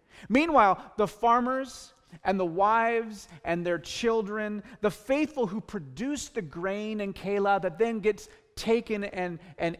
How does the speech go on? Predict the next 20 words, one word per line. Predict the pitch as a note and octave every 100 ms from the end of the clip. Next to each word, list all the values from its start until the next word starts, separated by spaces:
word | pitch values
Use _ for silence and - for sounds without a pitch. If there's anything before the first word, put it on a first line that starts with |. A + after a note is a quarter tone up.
| -
eaten | B3+ C4 - A3 G#3
in | - G#3 F#3+ C#3+
Jerusalem | F#3 G3 G3+ - G3+ F#3 F#3 F3+
and | D#3
in | D3 B2
Gibeah | F#3+ F3 F#3 F3+ F3+ F3+
and | F3 D#3+
all | F3+ G#3+
of | G#3
these | G3+ -
places | F3+ F3 F#3 D#3
where | E3+ E3+
there | D#3
are | D3 C#3+
aristocrats | E3+ - F3+ - D#3 -
and | D3
kings | - F3 E3 D3
and | C#3
kings' | - C#3+ C#3
courts. | - G#3+ F3+ C#3 -